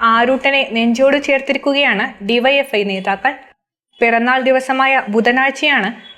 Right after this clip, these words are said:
ആരോൺ രതീഷിന് ഏറെക്കാലത്തെ സ്വപ്നമായിരുന്ന സൈക്കിൾ സമ്മാനമായി നൽകിയത്.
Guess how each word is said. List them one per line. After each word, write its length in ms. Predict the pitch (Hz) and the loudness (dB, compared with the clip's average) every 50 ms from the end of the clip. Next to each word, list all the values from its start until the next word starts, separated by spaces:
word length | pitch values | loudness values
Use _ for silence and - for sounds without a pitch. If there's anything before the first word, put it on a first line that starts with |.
| - | 0
ആരോൺ 420 | 277 285 285 294 302 320 330 339 320 | 2 4 4 4 2 2 0 2 2
രതീഷിന് 640 | 330 330 330 320 311 311 302 302 294 240 - - 233 | 0 2 2 0 -2 -2 -2 -2 -2 -2 -2 -4 -2
ഏറെക്കാലത്തെ 720 | 247 247 254 269 285 277 302 294 285 294 294 285 294 294 | 0 2 2 2 0 0 0 0 0 0 -2 -2 -2 -4
സ്വപ്നമായിരുന്ന 840 | 277 - 254 233 233 - 254 269 277 277 269 277 277 269 269 262 247 | -4 -4 -6 -6 -6 -6 -6 -4 -2 0 0 0 0 0 0 -2 -2
സൈക്കിൾ 540 | 247 - - 226 220 220 220 - 269 226 170 | -2 -2 0 0 0 0 -2 0 -2 -2 -2
സമ്മാനമായി 720 | - - 240 226 226 233 247 254 262 247 226 214 202 196 | -4 -4 -4 -2 0 0 0 0 0 0 -2 -2 -2 -2
നൽകിയത്. 500 | 196 185 185 185 180 196 190 190 185 | -2 -2 -2 -2 -2 -2 -2 2 2